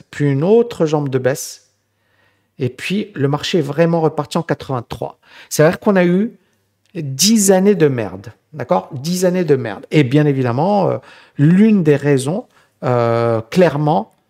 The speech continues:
c'est l'inflation. Maintenant, pendant, euh, ces dix années de merde, il y a des actions qui vont être là, mais qui vont être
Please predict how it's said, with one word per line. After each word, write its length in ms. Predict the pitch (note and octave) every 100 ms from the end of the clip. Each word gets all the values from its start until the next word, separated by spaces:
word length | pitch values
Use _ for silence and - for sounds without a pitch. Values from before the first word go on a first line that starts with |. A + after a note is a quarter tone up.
| _ -
c'est 500 | - - D#3+ F#3+ - _ _ _ -
l'inflation. 600 | D#3 D#3 C#3 - - - _ -
Maintenant, 360 | F#3 A3+ - - _ _ _ _ _ _ _ _ _ _ _ -
pendant, 540 | C3+ C#3+ F#3 A#3+ G3+
euh, 60 | C#3+
ces 220 | - D3
dix 300 | A#2 C#3+ E3
années 180 | D3 C3+
de 140 | A#2+
merde, 240 | A2+ F#3 B3+
il 60 | D#3+
y 20 |
a 60 |
des 200 | C#3 C3+
actions 280 | C#3 - -
qui 160 | - C3
vont 120 | B2+
être 280 | A#2+ - A#2
là, 180 | B2+ F3+
mais 140 | D3
qui 160 | - C#3
vont 240 | C#3 D3+
être 320 | D#3 - -